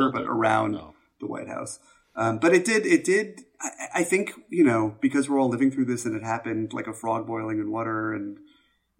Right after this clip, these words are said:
Speaker 2: and it, it, everything, we normalize everything so quickly. We're such an adaptive species. I think if you go back and watch the movies, it's like, it's like, well, we actually now have a basis of comparison to what that experience might be like.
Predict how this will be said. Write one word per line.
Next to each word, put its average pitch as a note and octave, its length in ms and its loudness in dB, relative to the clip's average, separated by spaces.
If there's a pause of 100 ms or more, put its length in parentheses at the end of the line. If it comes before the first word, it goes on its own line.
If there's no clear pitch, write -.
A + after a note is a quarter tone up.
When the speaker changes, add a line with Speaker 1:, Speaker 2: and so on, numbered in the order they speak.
(500)
Speaker 2:
and A2 340 -2
it, A#2+ 240 -6
it, A#2+ 180 -4 (640)
everything, C3+ 600 6
we C3+ 120 8
normalize C3+ 540 8
everything A#2 320 -4
so B2+ 300 -2
quickly. A#2 420 -4
We're A2+ 100 -4
such A#2+ 220 -6
an A#2+ 80 -4
adaptive A2+ 420 -6
species. - 600 -8 (320)
I C3 40 0
think D3 120 4
if F#3 60 -2
you F#3 100 -4
go F3+ 100 2
back E3+ 300 2
and A#2 480 -2 (180)
watch B2+ 220 -4
the C#3+ 60 0
movies, D3+ 220 0
it's A#2 120 -4
like, A2+ 140 -4
it's G#2+ 120 -8
like, C#3 140 -6
well, F#3+ 120 -2
we A3 160 -4
actually D#4+ 280 -2
now D#3+ 220 2
have D3 200 -2
a B2+ 40 -2
basis B2+ 340 -4
of - 80 -18
comparison A#2 520 -4
to - 100 -12
what - 120 -10
that - 100 -8
experience - 520 -10
might - 120 -12
be - 120 -4
like. - 220 -10